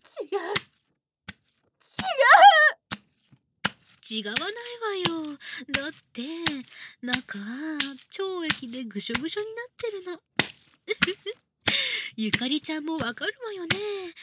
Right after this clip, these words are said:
Speaker 2: 気持ちよくなると濡れちゃうって。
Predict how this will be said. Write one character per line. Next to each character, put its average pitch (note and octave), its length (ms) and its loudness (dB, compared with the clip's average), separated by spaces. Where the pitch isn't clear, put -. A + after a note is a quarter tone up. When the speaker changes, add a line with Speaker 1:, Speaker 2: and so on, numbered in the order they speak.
Speaker 2:
気 A#3+ 200 -6
持 D4 160 -4
ち - 180 -2
よ F#4 100 -8
く D4+ 160 -8
な C#4 140 -6
る B3 100 -8
と A3+ 100 0
濡 G#3 220 -8
れ B3 140 -8
ち - 160 -8
ゃ - 20 -6
う - 20 -6
っ E4 40 0
て。 D4 160 -6